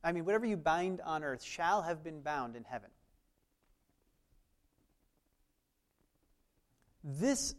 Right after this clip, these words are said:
is the picture that you have, mothers. This is the authority that you have over your children.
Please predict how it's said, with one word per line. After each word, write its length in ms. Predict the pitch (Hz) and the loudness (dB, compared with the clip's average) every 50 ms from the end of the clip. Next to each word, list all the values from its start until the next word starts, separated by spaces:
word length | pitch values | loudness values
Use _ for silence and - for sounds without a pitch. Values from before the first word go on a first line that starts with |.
| - - - | -12 -10 -2
is 460 | 220 262 277 240 208 165 - - - - - - - | 2 2 4 4 4 2 0 -2 -4 -8 -14 -16 -4
the 160 | 160 156 180 | 0 0 0
picture 960 | - - - - - - 285 - - - - - - 165 151 139 143 160 180 - _ _ _ _ _ _ _ _ _ _ _ _ - | 0 -2 -8 -14 -10 -10 -10 -8 -8 -8 -10 -8 -6 -6 -4 -2 -2 -4 -6 -10 _ _ _ _ _ _ _ _ _ _ _ _ 0
that 180 | 160 185 214 214 | 2 2 2 2
you 460 | 190 147 156 202 254 277 294 294 226 - - - 208 | 0 -2 0 2 4 6 6 6 4 2 -4 -10 -6
have, 560 | 240 262 262 240 170 131 117 117 131 160 175 - - _ _ _ _ _ _ _ _ _ _ _ _ _ _ | -4 -2 -2 0 -2 -2 -2 -2 -4 -4 -6 -10 -18 _ _ _ _ _ _ _ _ _ _ _ _ _ _
mothers. 560 | 165 139 120 101 101 90 - - - - - - _ _ _ _ _ _ _ _ _ _ _ _ _ _ _ _ _ _ _ _ _ _ - | -4 -4 -4 -4 -6 -12 -14 -14 -14 -14 -14 -16 _ _ _ _ _ _ _ _ _ _ _ _ _ _ _ _ _ _ _ _ _ _ -2
This 280 | 190 269 285 277 - | 0 0 0 2 2
is 180 | 277 240 202 - | 0 0 0 0
the 240 | - 254 247 240 233 | 0 2 4 4 4
authority 840 | 196 - - - - 240 233 233 262 269 262 247 208 185 175 165 | 4 2 -4 -6 -2 0 0 2 4 4 4 4 4 2 0 -2
that 200 | 143 160 175 175 | -2 -2 -4 -2
you 340 | 175 170 202 233 247 240 196 - 175 | -2 -2 -2 0 0 0 0 -2 -6
have 380 | 214 233 226 202 131 120 107 - - - _ _ _ _ _ - | -4 -2 -2 -2 -2 -4 -6 -8 -14 -20 _ _ _ _ _ 0
over 240 | 190 175 165 175 190 | 0 0 2 2 2
your 160 | 185 196 208 | 0 0 -2
children. 520 | 190 - - 247 277 302 269 214 127 - | -4 -6 -6 -6 -6 -6 -8 -10 -14 -16